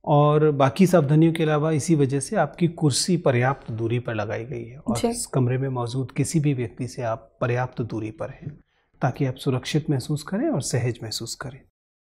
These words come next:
Speaker 1: इसका एक अन्य लाभ ये है कि आप इससे अपना, इस वजह से अपना मास्क भी उतार सकती हैं, क्योंकि एक तो मास्क से इस पर, अ, शीशे पर फॉगिंग होती है, चश्मे पर, और दूसरा आप सहज महसूस करेंगी, ठीक है ना? तो आप उतार लीजिए मास्क अगर आप चाहें तो।
Speaker 2: जी सर।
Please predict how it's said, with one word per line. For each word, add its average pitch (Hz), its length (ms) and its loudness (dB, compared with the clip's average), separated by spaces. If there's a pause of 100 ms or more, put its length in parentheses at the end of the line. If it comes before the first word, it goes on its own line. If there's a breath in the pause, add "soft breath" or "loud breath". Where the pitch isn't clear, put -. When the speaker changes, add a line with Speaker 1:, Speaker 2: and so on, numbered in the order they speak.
(100)
Speaker 1:
इसका - 200 4
एक 147 160 4
अन्य 156 180 6
लाभ 165 240 2
ये 165 160 2
है 175 180 4
कि 190 180 0
आप 135 200 2
इससे 131 600 -2
अपना, - 340 -10
इस - 180 -10
वजह 123 140 0
से 135 140 -6
अपना 131 220 -4
मास्क 123 340 -4
भी 180 80 8
उतार 175 200 4
सकती 170 360 -6
हैं, - 120 -4
क्योंकि 131 460 -4 (400)
एक - 140 -8
तो 151 60 2
मास्क 127 380 0
से 135 220 0 (260)
इस 135 120 -8
पर, 131 440 -4
अ, 123 160 -4
शीशे 135 340 -2
पर 131 160 -6
फॉगिंग 135 460 0
होती 156 240 -2
है, 156 80 -2
चश्मे 160 340 -6
पर, 294 260 -12 (360 soft breath)
और 180 120 4
दूसरा 202 260 4
आप 202 140 2
सहज 185 300 2
महसूस 175 280 0
करेंगी, 147 460 -4 (200)
ठीक 160 140 0
है 277 60 0
ना? 427 60 2 (320 soft breath)
तो 170 60 6
आप 147 140 2
उतार 113 260 0
लीजिए 151 200 0
मास्क 165 280 -4
अगर 170 200 -4
आप 170 100 -4
चाहें 160 280 -2
तो। - 280 -2
Speaker 2:
जी 254 180 4
सर। - 180 -12